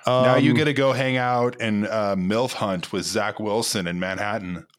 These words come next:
Speaker 2: You know, the one thing I was thinking about, too, it's such a shame that Aaron Rodgers didn't get to New York before Kyrie Irving was traded to
Speaker 1: Oh, my
Speaker 2: Dallas.
Speaker 1: God.
Speaker 2: It would have
Speaker 1: That
Speaker 2: just
Speaker 1: is
Speaker 2: been,
Speaker 1: <laughs>
Speaker 2: it would have been the ultimate, just, like, two s-
Speaker 1: Yeah.
Speaker 2: very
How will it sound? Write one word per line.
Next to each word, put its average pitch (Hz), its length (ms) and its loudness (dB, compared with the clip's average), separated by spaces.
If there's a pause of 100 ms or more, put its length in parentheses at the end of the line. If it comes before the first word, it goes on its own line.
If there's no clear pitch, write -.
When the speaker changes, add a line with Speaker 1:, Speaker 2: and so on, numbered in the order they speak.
(500)
Speaker 2:
You 277 160 4
know, 285 380 2
the 165 120 -2
one 247 200 2
thing 170 180 0
I 131 80 2
was 139 180 2
thinking 113 220 0
about, 104 200 0
too, 117 140 0
it's 156 200 0
such - 360 2
a 160 80 2
shame 131 420 2
that 110 140 0
Aaron 110 340 2
Rodgers 107 460 2
didn't 107 280 -2
get 104 140 0
to 104 100 -2
New 101 100 0
York 95 320 0
before 98 300 -2
Kyrie 98 360 0
Irving 92 300 -2
was 92 140 -2
traded 92 360 -2
to 165 60 2
Speaker 1:
Oh, 170 140 4
my - 60 2
Speaker 2:
Dallas. - 260 2
Speaker 1:
God. 147 580 2 (920)
Speaker 2:
It 156 100 2
would 160 60 6
have 185 80 8
Speaker 1:
That 190 80 6
Speaker 2:
just 170 240 4
Speaker 1:
is 170 80 4
Speaker 2:
been, 156 100 2
Speaker 1:
<laughs> - 640 -6
Speaker 2:
it 160 60 4
would 190 100 6
have 196 80 4
been 185 140 4
the 175 140 4
ultimate, 135 500 2
just, 127 200 2
like, 123 180 2 (200)
two 131 540 2 (500)
s- - 120 0
Speaker 1:
Yeah. - 140 -2
Speaker 2:
very 147 640 4